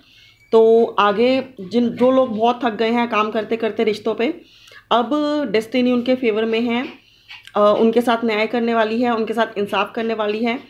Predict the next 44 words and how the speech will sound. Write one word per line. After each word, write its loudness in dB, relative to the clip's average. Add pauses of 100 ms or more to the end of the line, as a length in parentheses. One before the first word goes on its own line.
(420)
रिजल्ट 2
उनके 2
फेवर 2
में 2
होने 0
वाले 2
हैं। 0 (1080)
चाहे 4
आप, 2
अ, 0 (140)
फायर 2
साइन 0
से -2
डील -4
कर 0
रहे 2
हैं, -2
चाहे 0
आप -2
वाटर 0
साइन -4
से -6
डील -6
कर -2
रहे -2
हैं, -4 (400)
दोनों 4
की 2
तरफ, 2
तरफ 0
से 2
कमिटमेंट -2
आने, -2
आती 0
हुई 0
नज़र -2
आ 0
रही 0
है, -2
दोनों 0
की -4
तरफ -2
से, 0
अ, -8